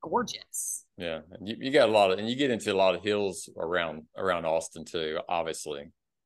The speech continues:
Speaker 1: We do. That's, it's
Speaker 2: You
Speaker 1: a lot of
Speaker 2: do.
Speaker 1: hard water. We have that, that bedrock, but it's gorgeous in that there's a lot of wildlife that interacts, um, as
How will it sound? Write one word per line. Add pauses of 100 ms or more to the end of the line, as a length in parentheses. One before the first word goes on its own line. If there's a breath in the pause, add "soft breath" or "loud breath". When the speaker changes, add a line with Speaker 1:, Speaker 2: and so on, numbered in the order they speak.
(220)
Speaker 1:
We
do.
That's,
it's
Speaker 2:
You
Speaker 1:
a
lot
of
Speaker 2:
do.
Speaker 1:
hard
water.
We
have
that, (240)
that
bedrock, (120)
but
it's (100)
gorgeous
in
that
there's
a
lot
of
wildlife
that
interacts, (360 soft breath)
um,
as